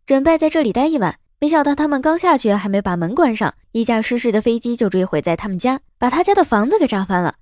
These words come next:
在地下的卡尔文还以为是导弹来袭，立马将避难所的大门给关上了。而这个大门的设定是三十五年后才会自动打开，因为地面上会有残存的核辐射，所以他们今后就只能在这里生活。幸好卡尔文已经在这里准备好了，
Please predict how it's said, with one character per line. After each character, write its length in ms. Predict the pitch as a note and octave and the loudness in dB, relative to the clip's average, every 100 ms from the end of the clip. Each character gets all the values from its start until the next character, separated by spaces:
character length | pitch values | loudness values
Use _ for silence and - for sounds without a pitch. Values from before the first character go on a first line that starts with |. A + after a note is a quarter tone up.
| _ | _
在 120 | C#4 | 0
地 200 | C#4+ C4+ | 0 0
下 140 | C#4 | 0
的 80 | B3 | -2
卡 160 | A#3 A3+ | 0 0
尔 100 | A3 | 2
文 240 | G3+ G3 | 2 0
还 140 | A3 B3 | 0 0
以 80 | D4+ | 0
为 100 | D4+ | 0
是 100 | E4 | 0
导 160 | G3 | 0
弹 140 | C4 D#4 | 2 2
来 160 | F3+ | 2
袭， 300 | F#3+ D#3+ D3+ _ - | -2 -6 -8 _ -4
立 160 | B3 | -2
马 200 | A#3 G#3 | 0 2
将 180 | G3 A3+ | 2 0
避 100 | A#3+ | -2
难 120 | A#3 | -2
所 140 | G3+ E3+ | -2 -2
的 100 | E3+ | 0
大 160 | A#3 | 0
门 140 | G3+ G#3+ | -2 -2
给 100 | A#3+ | 0
关 200 | G3 C#4 | 2 2
上 180 | C#4 D3+ | 0 -2
了。 80 | - _ - | -6 _ -2
而 100 | D4+ | 0
这 140 | F4+ | 0
个 80 | E4+ | 2
大 160 | E4 B3+ | 2 2
门 140 | A3+ | 0
的 100 | D4+ | 0
设 220 | - B3 | 2 2
定 220 | G#3+ G3 F#3 _ - | 2 0 -2 _ -10
是 180 | - C4 | -4 -2
三 180 | D#4+ E4 | 0 0
十 100 | D#4 | 0
五 120 | A3 | 0
年 180 | G3+ A#3 | 0 0
后 240 | D4+ B3 | 2 0
才 160 | - G#3 | 0 -2
会 140 | G3+ | -2
自 120 | G3 | -2
动 120 | G#3 | -2
打 140 | G3+ C#3+ | -2 -4
开， 260 | - A#3+ - _ - | -4 -6 -6 _ -4
因 100 | E4+ | -2
为 80 | |
地 140 | E4+ D#4+ | -2 -2
面 200 | D#4 C4+ | 0 0
上 280 | C4 G#3+ A#3 | 2 0 2
会 120 | B3+ | 2
有 80 | G3+ | 2
残 200 | A3 F#3+ | 0 -4
存 120 | A3 | -4
的 80 | G#3+ | -4
核 140 | G3 | -4
辐 140 | A#3 | -4
射， 240 | B3 D#4+ - _ - | -2 -2 -4 _ -2
所 140 | D4 | 2
以 60 | C4+ | 4
他 160 | C#4 | 2
们 100 | B3 | -2
今 180 | A#3+ C#4 | 0 -2
后 220 | D4 C4 | 2 2
就 140 | A3+ A#3 | 2 0
只 100 | F3 | -2
能 160 | E3 | -4
在 100 | A#3 | -2
这 160 | C#4 F#4+ | 0 0
里 120 | B3+ | 0
生 180 | F3+ F3+ | -2 -4
活。 240 | D#3 D#3+ - _ | 0 0 -2 _
幸 220 | - D4+ | -2 0
好 180 | C#4 A3+ | 2 2
卡 140 | B3 | 2
尔 120 | B3 G#3 | 2 4
文 160 | A#3 | 2
已 80 | A#3+ | 0
经 120 | G3+ | -2
在 120 | A3 | -2
这 140 | A3+ A3+ | 0 0
里 140 | G#3 | 0
准 120 | G#3 | -2
备 80 | D#3 | -2
好 200 | C4+ G3 | -2 -2
了， 180 | - E3+ | -2 -4